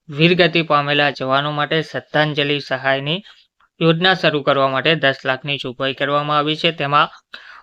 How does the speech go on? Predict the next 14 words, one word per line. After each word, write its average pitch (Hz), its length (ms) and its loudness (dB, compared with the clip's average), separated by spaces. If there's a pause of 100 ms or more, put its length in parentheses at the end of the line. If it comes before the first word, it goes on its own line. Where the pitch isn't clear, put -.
મહત્તમ 175 400 4
મર્યાદા 180 460 6
એક 160 140 4
લાખની 156 380 2
રાખવામાં 143 500 2
આવી 151 200 0
છે. 160 160 -2
તેમજ 143 360 -4
સમાજ 147 380 -2
કલ્યાણ 147 360 -2
ક્ષેત્રે 147 360 -4
પછાત 156 460 -2
વર્ગ 147 240 -2
વિસ્તારોમાં 135 680 -2